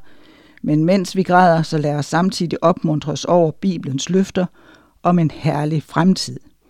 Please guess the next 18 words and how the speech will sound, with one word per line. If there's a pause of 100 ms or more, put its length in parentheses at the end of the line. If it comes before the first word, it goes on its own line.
(480)
Og
mens
vi
venter, (100)
så
lad
os
bede
og
arbejde – (380)
for
at
lindre
nød (340)
og
ondskab. (3250)
Side
fire,